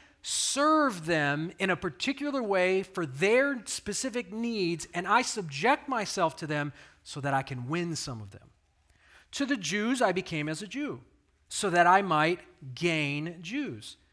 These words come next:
To those who are under the law, I became as one under the law, so that I might gain those who are under the law. To the weak I became weak, that I might gain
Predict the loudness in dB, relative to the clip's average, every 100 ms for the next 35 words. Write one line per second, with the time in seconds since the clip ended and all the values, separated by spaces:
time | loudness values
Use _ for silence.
0 | _ -20 _ 2 6 6 6 6 8 8
1 | 4 2 2 6 8 8 6 0 -2 -2
2 | 0 0 2 0 -4 0 4 4 4 0
3 | 2 4 4 2 -2 -2 0 0 -2 -2
4 | 0 0 -2 -4 -6 -4 -4 -4 -6 -6
5 | -4 -2 -4 -8 _ _ _ _ _ -14
6 | -2 2 2 0 0 2 2 -2 -10 -16
7 | _ 2 2 2 -4 -6 -6 -6 0 0
8 | 0 -6 -20 -20 -14 2 6 6 6 2
9 | 2 -6 -2 -2 0 -2 -4 -8